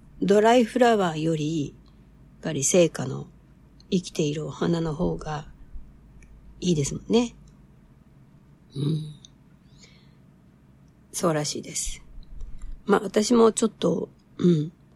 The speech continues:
これは真似してみようかなって思いますね。あと、大事なことは、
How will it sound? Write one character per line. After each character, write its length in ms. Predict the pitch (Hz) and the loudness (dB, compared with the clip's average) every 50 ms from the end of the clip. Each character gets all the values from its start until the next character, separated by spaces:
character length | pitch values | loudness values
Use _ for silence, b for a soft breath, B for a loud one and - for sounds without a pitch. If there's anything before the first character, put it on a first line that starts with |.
| _ | _
こ 100 | - - | -6 -4
れ 120 | 180 175 170 | -2 -2 -2
は 260 | 165 160 156 160 - _ | -2 -2 -2 -4 -6 _
真 160 | - 175 165 | -8 -6 -4
似 160 | 160 165 165 160 | -4 -2 -2 -4
し 40 | |
て 140 | - - 175 | -2 -2 -2
み 120 | 165 165 160 | 0 0 -2
よ 80 | 165 | -2
う 40 | 165 | -4
か 120 | - 165 | -6 -4
な 180 | 160 156 156 160 | -2 -2 -2 -2
っ 40 | 170 | -4
て 180 | - - - | -6 -10 -10
思 120 | - - 165 | -10 -8 -10
い 80 | 165 | -10
ま 120 | 160 156 143 | -12 -10 -10
す 180 | - - - | -12 -6 -2
ね。 200 | 175 175 180 185 - b b b b b b b | -2 -2 -2 -4 -6 b b b b b b b
あ 140 | - 269 254 | -4 -4 -2
と、 420 | - - 254 277 262 214 - - - _ _ _ - _ _ _ - - - _ - | 4 4 6 6 6 4 2 -2 -6 _ _ _ -20 _ _ _ -20 -20 -18 _ -10
大 240 | - 165 170 170 | -6 -6 -4 -4
事 100 | 165 180 | 0 2
な 100 | 202 196 | 2 2
こ 140 | 185 - 202 | 2 0 -2
と 140 | 190 208 185 | 0 0 0
は、 280 | 170 170 185 175 156 | 0 0 0 -2 -2